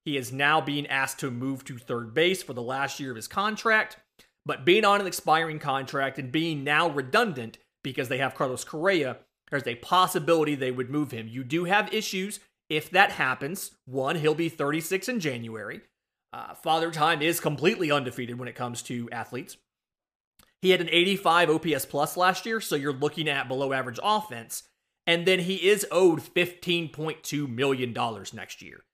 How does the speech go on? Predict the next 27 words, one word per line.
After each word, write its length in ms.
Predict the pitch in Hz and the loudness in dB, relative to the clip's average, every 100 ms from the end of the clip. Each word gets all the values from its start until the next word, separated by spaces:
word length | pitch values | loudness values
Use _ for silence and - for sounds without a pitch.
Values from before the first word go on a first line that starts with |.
| _ _ - | _ _ -6
So 100 | 175 | -2
you're 200 | 156 165 | 0 2
in 100 | 185 | 2
a 40 | 196 | 2
scenario 540 | 185 165 175 165 147 | 0 2 4 4 4
where 460 | 139 143 139 135 - _ _ _ | 4 2 2 -2 -8 _ _ _
the 80 | 170 | 0
Giants 360 | 151 233 226 - | 6 6 6 2
don't 200 | 180 143 | 2 4
have 240 | 180 202 | 4 6
to 80 | 160 | 4
move 260 | 151 208 139 | 4 2 0
him, 260 | 123 104 - _ _ | -8 -8 -14 _ _
but 200 | 135 160 | 2 4
if 140 | 175 180 | 4 2
they 140 | 156 | -2
choose 400 | 123 - 262 247 | 0 -2 -2 -2
to 100 | 190 | -2
move 280 | 147 147 127 | -2 -2 -6
him, 380 | 127 123 117 113 _ _ - | -8 -10 -12 -16 _ _ -12
you're 180 | 151 175 | -4 2
either 320 | 165 190 165 | 4 4 2
taking 400 | - 190 185 185 | 0 0 2 0
on 160 | 156 147 | -2 -2
the 60 | |
bad 260 | 135 131 - | -2 -2 -2
contract 760 | 175 202 180 131 127 123 - | 0 0 0 -2 -4 -4 -8